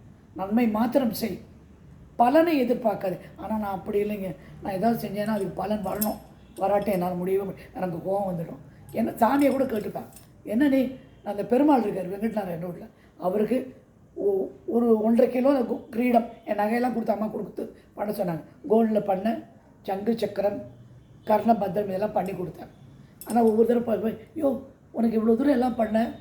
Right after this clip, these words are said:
நீ என்ன எனக்கு ஒண்ணுமே பண்ணல?" அப்படி கேட்டுருவான். அது சமாச்சாரம் இருந்தா கூட, உண்மையிலே நம்ம இவ்வளோ தூரம் பண்ணுங்க, நிறைய விஷயங்கள்ல கஷ்டப்படுறோமே அப்படின்னு. பலனை எதிர்பார்க்கும் ஜென்மம் நான். புரியுதா? என் கதை போச்சு, முடிஞ்சுது.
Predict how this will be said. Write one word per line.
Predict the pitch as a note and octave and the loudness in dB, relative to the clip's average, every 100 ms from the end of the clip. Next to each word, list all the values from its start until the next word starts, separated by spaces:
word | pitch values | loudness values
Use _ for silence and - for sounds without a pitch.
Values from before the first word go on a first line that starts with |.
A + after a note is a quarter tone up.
| - - | -18 -12
நீ | - | -2
என்ன | B3+ C#4+ | 2 4
எனக்கு | F4+ C4 A3+ | 4 4 2
ஒண்ணுமே | A#3+ C#4 | 4 4
பண்ணல?" | C4+ A#3 G#3 G#3 - - | 2 0 0 -2 -6 -14
அப்படி | - F#3+ G3 | -10 -2 -2
கேட்டுருவான். | F#3+ E3 E3 - - - - - - - | -2 -4 -8 -10 -16 -20 -20 -20 -20 -2
அது | G3+ G#3 | 0 0
சமாச்சாரம் | - A#3 C#4 C#4+ D4 A#3 | 2 4 4 6 4 4
இருந்தா | A3 G#3+ | 0 0
கூட, | D#4+ D#4+ - - - | 2 0 -2 -18 -12
உண்மையிலே | D#4+ D#4+ C4+ D4 C#4+ - - - | -2 2 6 6 4 0 -14 -6
நம்ம | A#3 A3+ | -2 2
இவ்வளோ | A#3 C#4 | 2 4
தூரம் | C#4+ D#4+ | 2 2
பண்ணுங்க, | E4 A#3+ B3 | 2 0 0
நிறைய | G#3+ C#4 | 2 2
விஷயங்கள்ல | C#4 A3+ A#3+ A3 | 0 -2 -2 -2
கஷ்டப்படுறோமே | G#3 F3+ G3 B3 B3 A#3 - - - | -4 -6 -8 -6 -8 -10 -14 -20 -14
அப்படின்னு. | - E3+ F3+ - - - | -8 -6 -6 -10 -14 0
பலனை | G3+ G3+ A3 A3+ | 4 4 4 4
எதிர்பார்க்கும் | G3+ A3 A#3+ G#3 C4 A#3+ - - | 2 2 2 0 0 -4 -6 -8
ஜென்மம் | E3 G#3 A#3 A#3+ | 0 2 2 0
நான். | G#3 G3 A#3+ - - - - - - - - - - - A#3 | -2 -8 -10 -14 -20 -20 -20 -20 -20 -20 -20 -20 -20 -12 -8
புரியுதா? | G3+ E3+ G#3+ - - | -2 -2 -2 -6 -16
என் | - F#3 | -8 -4
கதை | F#3 F3 | -2 -2
போச்சு, | F#3 F3+ E3+ - | -2 -4 -6 -6
முடிஞ்சுது. | F#3 F3 G3 B3 - | -2 0 2 0 -2